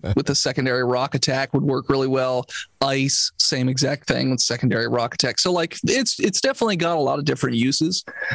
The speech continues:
Speaker 2: um, I would say, but it's not the easiest Pokemon to find. Like, I have not caught a ton of Excadrills in my own
Speaker 1: Uh, I'm gonna
Speaker 2: endeavors.
Speaker 1: see. I'm gonna go see what I have here. That'd be other Pokemon.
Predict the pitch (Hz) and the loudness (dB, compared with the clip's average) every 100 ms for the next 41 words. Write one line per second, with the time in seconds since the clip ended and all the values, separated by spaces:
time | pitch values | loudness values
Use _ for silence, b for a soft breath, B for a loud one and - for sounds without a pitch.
0 | B - 123 117 113 104 123 _ - - | B -2 -2 0 0 0 -2 _ -8 -4
1 | 127 120 101 - - - - 165 170 180 | 0 0 0 0 -2 -2 0 0 0 -2
2 | 175 - 208 226 - - 180 170 165 151 | -2 0 0 0 -2 0 0 2 0 -2
3 | - - _ _ - _ _ - 147 156 | -2 -6 _ _ -20 _ _ -2 0 0
4 | 131 139 120 98 - 110 76 71 90 - | 0 0 0 -2 0 0 0 0 0 0
5 | 147 165 208 196 185 156 - 156 - - | 0 0 0 0 -2 -2 0 0 0 -2
6 | 131 - 151 135 123 - - 98 117 - | -2 0 0 2 0 0 0 0 0 0
7 | - 90 73 69 - - - 107 90 90 | 0 0 0 0 -2 -4 -2 0 2 0
8 | 90 98 - 101 139 139 143 143 147 160 | 0 -2 -4 -2 0 0 0 0 0 0
9 | 156 110 107 98 104 101 - - 123 120 | 0 0 0 0 0 -2 -6 -10 -4 -2
10 | 110 101 - 101 98 95 95 92 98 92 | 0 -2 0 0 2 2 0 0 0 0
11 | 76 95 95 98 101 104 98 92 85 - | 0 0 0 0 0 0 0 0 -4 -2
12 | 147 147 151 143 143 143 143 139 139 135 | -2 -2 0 0 0 0 0 0 0 -2